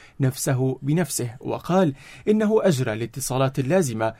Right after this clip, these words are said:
ودعا المعنيين بالقضاء وفي مقدمهم وزير العدل ورئيس مجلس القضاء الأعلى إلى معالجة الموضوع والتداعيات ضمن الجسم القضائي.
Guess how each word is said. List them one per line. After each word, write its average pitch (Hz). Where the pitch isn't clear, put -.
ودعا 117
المعنيين 113
بالقضاء 131
وفي 117
مقدمهم 123
وزير 131
العدل 143
ورئيس 123
مجلس 160
القضاء 180
الأعلى 160
إلى 120
معالجة 120
الموضوع 147
والتداعيات 120
ضمن 123
الجسم 117
القضائي. 113